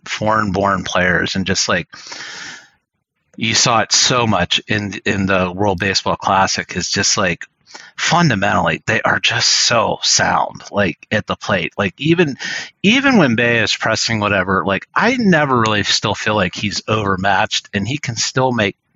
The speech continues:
some fairly consistent contact. Like, he's not, you know, he's not, he's not gonna hit a ton of home runs or anything at the major league level. But so, like, those are the things that I really do like about those guys, and they will work counts, and they will, you know, make,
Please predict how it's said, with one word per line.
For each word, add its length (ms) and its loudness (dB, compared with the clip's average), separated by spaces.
some 200 -2
fairly 380 0
consistent 580 -4
contact. 600 -2
Like, 180 -2
he's 240 -4
not, 220 2
you 120 2
know, 200 2
he's 180 -10
not, 220 0
he's 120 -8
not 200 0
gonna 120 -4
hit 160 -2
a 40 -14
ton 200 -2
of 60 -4
home 180 -6
runs 260 2
or 80 -2
anything 280 -6
at 80 -16
the 60 -8
major 260 0
league 160 -6
level. 340 -4
But 200 2
so, 280 6
like, 240 4
those 280 4
are 60 4
the 100 4
things 320 0
that 100 2
I 80 2
really 360 2
do 160 0
like 420 0
about 360 2
those 180 -2
guys, 240 2
and 80 -2
they 100 2
will 220 0
work 300 2
counts, 580 0
and 160 -2
they 140 2
will, 320 2
you 120 0
know, 320 0
make, 360 0